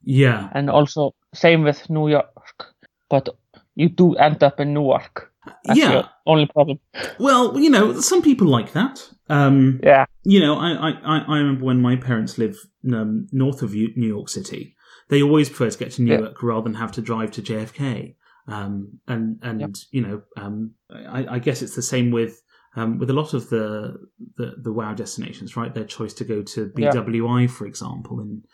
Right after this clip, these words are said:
Speaker 1: in Baltimore,
Speaker 2: Yeah.
Speaker 1: Washington. Um, but half, half the fare, that's, that's,
Speaker 2: Yeah.
Speaker 1: that's really interesting.
Speaker 2: Yeah.
Speaker 1: Um, I guess people can entertain <laughs> themselves for, for, for
Speaker 2: Yeah.
Speaker 1: that length of time. Um, I mean, what,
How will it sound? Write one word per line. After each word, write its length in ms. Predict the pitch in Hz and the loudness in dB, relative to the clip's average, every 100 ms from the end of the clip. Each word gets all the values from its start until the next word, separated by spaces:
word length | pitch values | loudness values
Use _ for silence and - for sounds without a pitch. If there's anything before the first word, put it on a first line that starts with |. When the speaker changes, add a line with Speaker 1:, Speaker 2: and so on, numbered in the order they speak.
| _ _ - | _ _ -14
Speaker 1:
in 120 | 101 | -4
Baltimore, 420 | 123 131 127 110 | -2 -2 -2 -2
Speaker 2:
Yeah. 80 | 135 | -2
Speaker 1:
Washington. 580 | 120 - 110 - 98 - _ _ _ - | -2 -6 -12 -10 -12 -12 _ _ _ -8
Um, 400 | 113 107 107 - _ _ _ | -6 -6 -12 -16 _ _ _
but 240 | 131 196 196 | 0 0 0
half, 560 | - 247 254 - - - | -4 0 0 -2 -10 -14
half 440 | - - 208 196 | -6 -2 0 0
the 80 | 151 | -4
fare, 460 | 127 - 170 160 120 | -4 -8 -6 -4 -2
that's, 420 | 151 - - - | -4 -6 -10 -6
that's, 280 | - 147 147 | -4 -4 0
Speaker 2:
Yeah. 140 | 147 - _ | -2 -2 _
Speaker 1:
that's 260 | 160 135 | -4 -4
really 460 | 131 120 131 123 110 | -6 0 2 2 -2
interesting. 640 | 101 95 98 - - - _ _ - | -8 -12 -14 -16 -20 -20 _ _ 0
Speaker 2:
Yeah. 180 | 113 110 | 0 2
Speaker 1:
Um, 220 | 110 - | -4 -4
I 100 | 127 | -2
guess 180 | 131 131 | 0 -2
people 280 | - 127 120 | -4 -4 -4
can 140 | - | -4
entertain 420 | 117 104 123 120 123 | -2 -4 -6 2 6
<laughs> 60 | |
themselves 600 | 196 190 - 165 127 123 | 6 6 4 2 2 -6
for, 320 | - 117 110 - _ _ _ | -4 -2 -4 -8 _ _ _
for, 200 | - 131 | -4 -2
for 100 | - | -2
Speaker 2:
Yeah. 40 | |
Speaker 1:
that 240 | 117 120 110 | -2 0 2
length 260 | 120 - | 0 0
of 120 | 120 - | -6 -2
time. 440 | 131 117 98 98 _ _ - _ | 2 2 0 -6 _ _ -20 _
Um, 320 | 151 160 160 - - - | 4 4 2 -8 -14 -4
I 80 | |
mean, 140 | 127 - | -2 -2
what, 880 | - - - 175 262 339 - - | -8 -12 2 6 6 4 0 -2